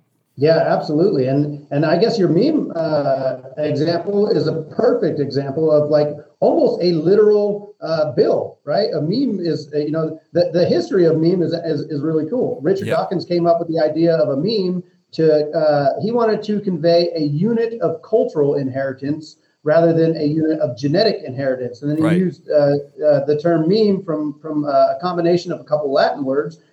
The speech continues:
Speaker 1: to convey what he was actually trying to get, get at. And nowadays, nobody knows that. They just know a meme is, like, a little picture with some caption on it, right?
Speaker 2: <laughs>
Speaker 1: But the idea
Speaker 2: Yeah.
Speaker 1: behind that is
Speaker 2: Yeah.
Speaker 1: a meme is, is still is a unit of cultural inheritance, right? It's an
Speaker 2: Yeah.
Speaker 1: idea that goes from brain to brain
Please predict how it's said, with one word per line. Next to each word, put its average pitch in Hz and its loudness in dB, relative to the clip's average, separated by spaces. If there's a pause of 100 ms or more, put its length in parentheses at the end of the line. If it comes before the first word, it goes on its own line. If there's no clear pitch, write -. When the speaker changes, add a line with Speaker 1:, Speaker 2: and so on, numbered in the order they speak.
(120)
Speaker 1:
to 175 0
convey 175 4
what 170 4
he 156 0
was 151 -4
actually 156 -2
trying 135 -2
to 123 -8
get, - -2 (220)
get 233 2
at. 135 0
And 151 0
nowadays, 180 0
nobody 196 2
knows 208 2
that. 147 0
They 160 -2
just 185 -2
know 175 0
a 160 0
meme 180 0
is, 143 -4
like, 151 -6
a 151 -4
little 151 -2
picture 170 -8
with 135 -8
some 135 -14
caption 196 -6
on 123 -6
it, 123 -8
right? 139 0
Speaker 2:
<laughs> - -4 (280)
Speaker 1:
But 226 4
the 196 4
idea 240 2
Speaker 2:
Yeah. 196 0
Speaker 1:
behind 190 -4
that 170 -4
is 175 -2 (140)
Speaker 2:
Yeah. 117 -6
Speaker 1:
a 170 4
meme 254 0
is, 214 0 (160)
is 185 -6
still 262 0
is 202 2
a 185 0
unit 185 -2
of 165 -4
cultural 175 -2
inheritance, 160 -2
right? 156 -2
It's 175 -10
an 165 -6
Speaker 2:
Yeah. 156 -2
Speaker 1:
idea 240 -2
that - -6
goes 175 0
from 170 -6
brain 165 -2
to 220 -4
brain 151 -4